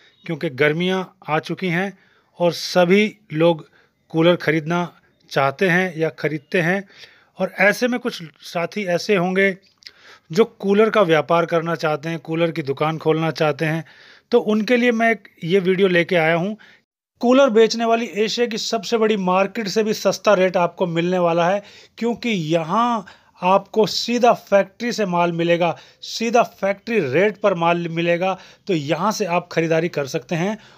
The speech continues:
और आपको यहाँ अच्छा प्रॉफिट मिलेगा। यहाँ से आप कूलर ख़रीद कर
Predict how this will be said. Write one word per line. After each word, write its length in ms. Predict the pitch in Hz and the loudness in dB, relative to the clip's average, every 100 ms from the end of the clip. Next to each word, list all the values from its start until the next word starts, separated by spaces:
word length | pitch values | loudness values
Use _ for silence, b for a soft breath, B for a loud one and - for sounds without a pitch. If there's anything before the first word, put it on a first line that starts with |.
| B | B
और 220 | 185 190 - | 0 0 0
आपको 540 | 180 196 202 - 220 | 2 2 0 -2 0
यहाँ 480 | 190 170 160 214 208 b b b - | 0 -2 -2 -4 -6 b b b -2
अच्छा 580 | 202 - - 240 151 b b _ _ | -2 0 2 2 2 b b _ _
प्रॉफिट 600 | 156 165 _ 185 196 208 | -18 -18 _ 2 2 0
मिलेगा। 460 | 190 190 196 202 202 | -2 -2 2 2 2
यहाँ 380 | 190 175 170 214 | 2 -2 -2 -4
से 200 | 220 208 | -6 -6
आप 300 | 180 196 - | -4 -4 -4
कूलर 240 | 185 190 190 | -2 -2 -2
ख़रीद 360 | - 185 202 | -2 -2 -2
कर 240 | 175 208 | 2 2